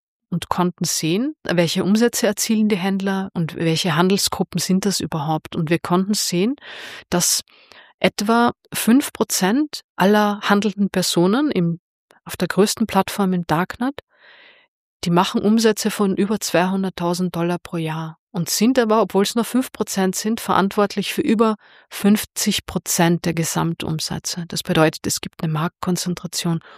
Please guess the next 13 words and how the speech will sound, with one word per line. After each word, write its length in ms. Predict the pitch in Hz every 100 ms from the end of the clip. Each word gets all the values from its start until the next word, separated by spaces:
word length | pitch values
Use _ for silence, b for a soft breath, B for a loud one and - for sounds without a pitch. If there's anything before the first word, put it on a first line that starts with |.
| B
Und 140 | 185 -
genau 260 | 190 202 -
andersrum 680 | 180 214 240 - - 226
verhält 420 | 214 196 185 196 202
es 100 | -
sich 200 | 175 202
aber 160 | 196 -
bei 120 | 185
der 140 | 185
Masse 460 | 180 175 185 - 185
der 200 | 175 160
handelnden 540 | 170 165 160 170 160
Personen. 560 | 165 156 165 156 156